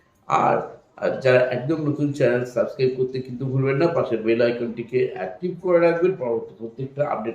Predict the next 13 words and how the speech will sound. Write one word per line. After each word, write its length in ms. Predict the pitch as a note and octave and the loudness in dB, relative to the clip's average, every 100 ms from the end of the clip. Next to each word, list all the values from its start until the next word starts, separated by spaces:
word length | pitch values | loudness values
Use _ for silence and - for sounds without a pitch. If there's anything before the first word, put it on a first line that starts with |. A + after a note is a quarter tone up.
| - | -2
পাওয়ার 300 | C3 C#3 C3+ | 4 4 4
জন্য, 340 | C3 B2+ B2+ B2+ - _ B2+ | 2 2 0 -4 -10 _ -8
ভিডিও 260 | A#2 B2+ | -2 0
শেয়ারও 340 | B2+ E3+ D3+ C3 | 2 4 4 2
করতে 260 | - - | -2 -8
পারেন। 240 | - F#2+ - - _ _ _ | -10 -10 -12 -18 _ _ _
চলুন 480 | - G#3+ A3+ A3+ - - | 4 6 6 2 -6 -16
সুইচ 340 | - D#3 D3 | -2 0 4
ওয়ার্ডটি 380 | C#3 B2 A#2+ - - - - | 4 2 -2 -6 -10 -16 0
জেনে 180 | D3+ B2+ | 2 4
নেওয়া 260 | A2+ G2 - | 2 0 -6
যাক। 140 | - - _ _ _ _ _ | -10 -16 _ _ _ _ _
সুইচ 500 | - - B3+ C4+ - | -20 -2 2 2 0